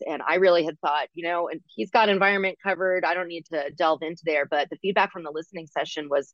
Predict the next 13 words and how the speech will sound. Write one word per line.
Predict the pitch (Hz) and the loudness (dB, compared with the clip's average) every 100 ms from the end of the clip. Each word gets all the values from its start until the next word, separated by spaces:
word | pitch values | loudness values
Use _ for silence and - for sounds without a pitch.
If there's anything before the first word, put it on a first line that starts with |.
| - - - - | -20 -20 -6 0
people | 214 208 - | 4 2 4
desperately | 175 180 - 175 165 | 2 4 4 4 4
wanted | 156 151 143 156 | 2 0 -2 -4
more | 156 156 170 147 135 131 _ _ - | 0 2 4 2 -2 -6 _ _ -4
information | 185 190 156 160 190 | 0 2 0 0 0
about | 165 143 | 2 2
solutions | - 165 156 - 156 151 | 0 -4 -4 -4 -8 -6
for | - 107 120 | -2 -2 0
water | 143 160 185 | 2 4 4
crisis, | 185 208 180 - 180 175 - | 2 2 0 0 -4 -4 -6
for | - | -14
solar | - 185 175 175 | -6 0 2 2
issues, | 175 170 156 - 160 156 151 | 0 -2 -4 -4 -4 -4 -6